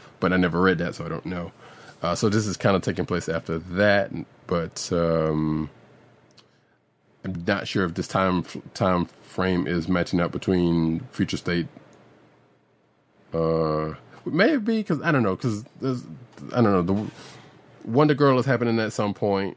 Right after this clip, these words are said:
Um, this is happening at some point, and then that might all be together. I don't know. But regardless, Nubia is unsure of her station 'cause, you know, she, she knows. Uh,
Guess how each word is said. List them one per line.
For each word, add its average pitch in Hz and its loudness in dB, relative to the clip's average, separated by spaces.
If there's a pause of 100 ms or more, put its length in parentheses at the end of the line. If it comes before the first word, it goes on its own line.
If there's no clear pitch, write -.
(140)
Um, 90 -2
this 107 0
is 101 -4
happening 98 2
at 65 -2
some 90 0
point, 87 2
and 87 0
then 87 0
that 92 2
might 90 0
all 90 2
be 87 0
together. 85 2
I 92 2
don't 82 2
know. 82 -2
But 175 0
regardless, 156 0 (260)
Nubia 139 4
is 120 0
unsure 123 2
of 107 -2
her 107 0
station 95 0 (100)
'cause, 98 0
you 107 0
know, 87 0
she, 107 2
she 117 -2
knows. 107 4 (1800)
Uh, 90 -2